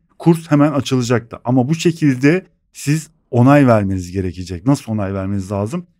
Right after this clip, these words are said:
Şimdi çevrim dışı ödeme olduğu için bir E F T ya da havale yapacak hesabınıza, banka hesabınıza. Siz banka hesabınıza geldikten sonra anca çevirebilirsiniz. Yani ücretsiz sürümünde bu.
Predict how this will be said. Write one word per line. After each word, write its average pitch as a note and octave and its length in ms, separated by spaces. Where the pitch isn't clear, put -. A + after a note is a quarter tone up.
Şimdi A2+ 200
çevrim C#3 380
dışı C3+ 180
ödeme C3 240
olduğu C3+ 240
için B2 340
bir C3+ 160
E C3 200
F C3 180
T D3 100
ya C3 120
da A#2+ 120
havale B2+ 300
yapacak G2+ 420
hesabınıza, G2 540
banka B2+ 260
hesabınıza. A2 680
Siz - 380
banka C3+ 260
hesabınıza B2 500
geldikten C3+ 680
sonra A2+ 420
anca A#2 320
çevirebilirsiniz. F#2+ 840
Yani A2 180
ücretsiz A#2 440
sürümünde A2+ 760
bu. - 280